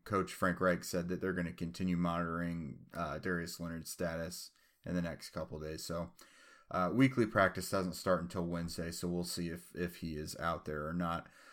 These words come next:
Other than Leonard, uh, there wasn't really any injuries of note. Rock Ya-Sin did go down late in the game. Uh, he's kinda grabbing his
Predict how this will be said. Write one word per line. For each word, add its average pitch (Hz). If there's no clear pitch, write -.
Other 127
than 104
Leonard, 98
uh, 80
there 110
wasn't 139
really 110
any 92
injuries 92
of 87
note. 87
Rock 101
Ya-Sin 95
did 90
go 92
down 92
late 92
in 87
the 90
game. 92
Uh, 85
he's 87
kinda 92
grabbing 90
his 87